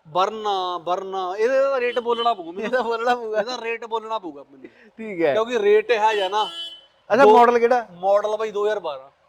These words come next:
Speaker 2: ਬਾਰਾਂ ਮਾਡਲ।
Speaker 1: ਵਨ ਪੁਆਇੰਟ ਫੋਰ ਆ।
Speaker 2: ਨਵੇਂ ਲਾਏ।
Speaker 1: ਨਵੇਂ ਟਾਇਰ।
Speaker 2: ਵਨ ਪੁਆਇੰਟ ਫੋਰ ਹੈ। ਕਾਰ ਅੰਦਰੋਂ ਦੇਖੋ ਵੀ, ਅੰਦਰੋਂ ਕਾਰ ਹੋਰ ਹੈ।
Speaker 1: ਇਹ ਤਾਂ ਗੱਲਬਾਤ ਹੀ ਹੋਰ ਹੈ।
Speaker 2: ਹਾਂ।
Speaker 1: ਵਨ ਪੁਆਇੰਟ ਫੋਰ ਹੈ। ਤੇ ਰੇਟ ਇਹਦਾ ਦੋ ਲੱਖ ਅੱਸੀ ਹਜ਼ਾਰ ਬਾਈ।
Speaker 2: ਸਿਰਫ?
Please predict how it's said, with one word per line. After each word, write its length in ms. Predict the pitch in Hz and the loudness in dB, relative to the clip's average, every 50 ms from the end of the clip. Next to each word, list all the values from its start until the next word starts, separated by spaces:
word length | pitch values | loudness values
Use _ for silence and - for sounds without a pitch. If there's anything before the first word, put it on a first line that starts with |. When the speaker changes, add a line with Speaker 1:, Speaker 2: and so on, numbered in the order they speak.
| _ | _
Speaker 2:
ਬਾਰਾਂ 320 | 151 170 180 175 180 185 185 | 4 4 6 6 4 2 0
ਮਾਡਲ। 400 | 180 170 165 165 190 202 226 226 | 0 0 0 2 2 2 2 4
Speaker 1:
ਵਨ 200 | 190 202 202 202 | 2 0 0 -2
ਪੁਆਇੰਟ 260 | 202 190 220 214 214 226 | -6 -6 -6 -6 -6 -8
ਫੋਰ 260 | - 185 175 160 151 | -10 -8 -8 -6 -4
ਆ। 140 | 160 180 190 - _ _ 175 | -4 -6 -6 -8 _ _ -6
Speaker 2:
ਨਵੇਂ 440 | 190 208 226 233 233 247 254 262 | 2 4 4 6 6 4 2 4
ਲਾਏ। 440 | 254 233 208 196 196 202 220 247 254 254 _ _ _ _ _ _ 180 | 4 6 6 8 8 8 6 4 2 -2 _ _ _ _ _ _ -12
Speaker 1:
ਨਵੇਂ 240 | 180 196 202 214 196 | -10 -8 -2 0 2
ਟਾਇਰ। 120 | 202 208 | 2 2
Speaker 2:
ਵਨ 60 | 196 | 2
ਪੁਆਇੰਟ 220 | 185 220 214 220 220 | 2 0 0 0 -2
ਫੋਰ 340 | - 180 196 185 190 208 | -4 -4 -2 0 0 2
ਹੈ। 140 | 226 233 240 233 233 _ _ _ | 2 2 0 0 -6 _ _ _
ਕਾਰ 420 | 220 208 208 208 208 214 233 233 | 2 4 6 8 8 6 6 4
ਅੰਦਰੋਂ 260 | 214 202 196 220 220 208 | 0 0 0 -2 0 0
ਦੇਖੋ 300 | 208 202 - - 214 208 | -2 -2 -2 -4 -4 -4
ਵੀ, 220 | 214 220 226 208 - _ _ _ _ _ _ _ _ - 196 | -4 -8 -10 -12 -16 _ _ _ _ _ _ _ _ -6 -6
ਅੰਦਰੋਂ 360 | 220 220 214 220 233 240 240 | -6 -4 -2 0 0 0 0
ਕਾਰ 340 | 226 202 220 214 208 202 196 | 0 2 2 4 4 2 0
ਹੋਰ 300 | 180 175 156 147 156 151 | 0 -2 -2 -2 -2 -2
ਹੈ। 680 | 139 135 143 151 156 151 147 139 131 120 117 107 - _ _ _ | -2 -2 -2 -2 -2 -2 -4 -6 -6 -10 -14 -16 -20 _ _ _
Speaker 1:
ਇਹ 60 | 180 | -12
ਤਾਂ 140 | 180 220 226 | -8 -8 -6
ਗੱਲਬਾਤ 580 | 196 202 196 190 190 190 185 185 190 190 185 170 | -4 -2 -2 -2 -2 -4 -2 -2 -2 -2 -2 -4
ਹੀ 100 | 190 185 | -8 -8
ਹੋਰ 260 | 180 175 180 170 151 | -8 -6 -6 -6 -6
ਹੈ। 420 | 147 156 175 196 202 196 180 170 | -4 -4 -4 -4 -4 -6 -6 -8
Speaker 2:
ਹਾਂ। 0 | |
Speaker 1:
ਵਨ 440 | 160 - _ - - 156 151 143 135 | -10 -12 _ -8 -6 -4 -4 -4 -4
ਪੁਆਇੰਟ 260 | 123 117 185 190 190 | -4 -6 -6 -8 -10
ਫੋਰ 360 | 208 175 170 180 180 185 180 175 | -12 -12 -12 -12 -10 -10 -8 -6
ਹੈ। 280 | 180 196 208 202 190 _ _ _ _ _ _ _ _ _ _ _ | -6 -6 -6 -6 -10 _ _ _ _ _ _ _ _ _ _ _
ਤੇ 140 | _ 208 208 | _ -6 -6
ਰੇਟ 360 | 190 185 190 190 196 196 202 | -4 -2 -2 -2 -2 -2 -4
ਇਹਦਾ 140 | 220 220 240 | -4 -4 -4
ਦੋ 340 | 214 170 185 190 190 196 196 | -4 -2 -2 -2 0 -2 -2
ਲੱਖ 240 | 196 196 190 - - | -2 -6 -6 -8 -18
ਅੱਸੀ 500 | 240 _ - _ _ _ 233 214 185 202 | -18 _ -20 _ _ _ -10 -10 -8 -6
ਹਜ਼ਾਰ 220 | 196 196 190 170 | -6 -6 -6 -8
ਬਾਈ। 140 | 143 143 135 | -10 -12 -18
Speaker 2:
ਸਿਰਫ? 280 | 120 _ - 185 180 | _ _ -2 -2 -2